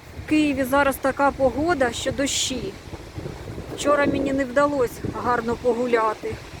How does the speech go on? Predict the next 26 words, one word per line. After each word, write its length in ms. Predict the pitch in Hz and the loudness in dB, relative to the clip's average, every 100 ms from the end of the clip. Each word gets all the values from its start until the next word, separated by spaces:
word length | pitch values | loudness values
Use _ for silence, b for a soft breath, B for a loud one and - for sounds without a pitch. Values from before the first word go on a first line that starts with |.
| - - - - - | -14 -14 -14 -12 -2
тому 260 | 262 294 | 4 4
що 140 | 285 294 | 4 2
я 160 | 285 | 2
тільки 360 | 277 294 262 269 | 4 0 -2 -6
пі-, 140 | - 254 | -6 -6
прийшла 400 | 285 277 - 285 | -2 -2 2 4
у 100 | 269 | 4
той 220 | 262 277 | 4 0
парк 340 | 262 302 320 349 - - - - | 2 4 4 2 -6 -16 -16 -10
і 60 | 269 | -6
почався 600 | 269 285 302 302 294 302 | -2 0 2 2 2 0
дощ. 460 | 214 214 208 - - | 2 2 2 -4 -4
А 80 | 233 | 0
я 200 | 294 294 | 0 2
без 260 | 294 269 - - - - | 0 -4 -8 -14 -14 2
парасольки, 800 | 277 277 - 359 392 381 - - - - - - - | 4 4 2 -2 0 0 -2 -8 -8 -12 -12 -12 -4
тому 260 | 523 320 | -2 0
мені 360 | 349 302 311 339 311 | 0 2 2 0 -2
довелося 540 | 262 269 277 320 330 - | -2 0 0 -2 -4 -4
повертатись. 800 | - - 208 - 220 202 - - - - - - - - - - - - - 233 - - - | -4 -6 -4 -2 -2 -4 -8 -16 -16 -20 -20 -16 -14 -14 -16 -16 -14 -14 -12 -12 -12 -12 -2
Далі 260 | 262 285 285 | 2 2 2
боюсь 440 | 247 269 285 - | -2 -2 -4 -6
йти, 280 | 269 302 311 | -8 -4 -2
бо 80 | 254 | -2
дуже 280 | 233 277 - | -2 -4 -4
вітер. 480 | - 240 240 - | -4 -6 -8 -8